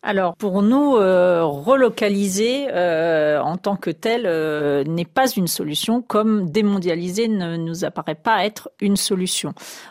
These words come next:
En fait, il nous paraît vraiment utopique et irréaliste de refaire venir, euh, sur notre sol un plein d'industries parce que c'est un problème de coût.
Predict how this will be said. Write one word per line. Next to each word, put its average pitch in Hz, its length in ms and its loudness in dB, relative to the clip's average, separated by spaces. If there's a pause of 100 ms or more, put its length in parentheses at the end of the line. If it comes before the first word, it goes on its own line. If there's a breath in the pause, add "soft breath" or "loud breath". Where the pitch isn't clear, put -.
En 180 80 -6
fait, - 420 -4
il 196 160 -4
nous 202 140 -2
paraît 220 400 0
vraiment 202 480 0
utopique 196 560 -4
et 170 100 0
irréaliste 208 880 0 (460 loud breath)
de 180 380 2
refaire 202 600 -2
venir, 208 600 0
euh, 165 340 -2
sur 185 300 -4
notre 185 360 -4
sol 247 500 0
un 165 500 0 (260)
plein 254 220 2
d'industries 196 800 0 (460 loud breath)
parce - 280 -4
que 277 120 -2
c'est 240 180 -4
un 175 80 -4
problème 233 320 -2
de 196 120 2
coût. 202 300 -4